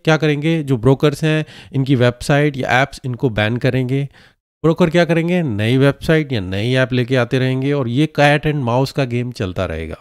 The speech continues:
चाइना के लिए मैं बताता हूँ गाइस, या इंडोनेशिया में, वहां पर हर हफ्ते में ब्रोकर की वेबसाइट को नॉकडाउन किया जाता है और अगले हफ्ते नई वेबसाइट आ जाती है ब्रोकर से। तो ये चलता रहता है। तो कहां तक बैन करेंगे, कहां तक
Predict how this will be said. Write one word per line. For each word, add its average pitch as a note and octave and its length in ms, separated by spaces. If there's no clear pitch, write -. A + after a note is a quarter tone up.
चाइना D#3 220
के E3 80
लिए E3 120
मैं D#3 120
बताता B2 300
हूँ C3+ 140
गाइस, C#3 240
या C3+ 80
इंडोनेशिया C3 560
में, A2 160
वहां C3 200
पर D#3+ 200
हर F#3 280
हफ्ते C3+ 380
में D3 340
ब्रोकर B2+ 340
की D3 140
वेबसाइट A2+ 500
को F3 260
नॉकडाउन G#2+ 400
किया F#2+ 220
जाता F#2 260
है G2 100
और D3 140
अगले F3 200
हफ्ते F#3+ 240
नई C#3 200
वेबसाइट G#2+ 420
आ A2 60
जाती G#2+ 260
है A2+ 60
ब्रोकर G#2+ 260
से। D3 180
तो F3 140
ये F3 200
चलता F#3 380
रहता D#3 320
है। F#2 140
तो G#3 520
कहां D#3 200
तक F#3 160
बैन D#3 240
करेंगे, D#3+ 400
कहां C#3+ 240
तक D3+ 180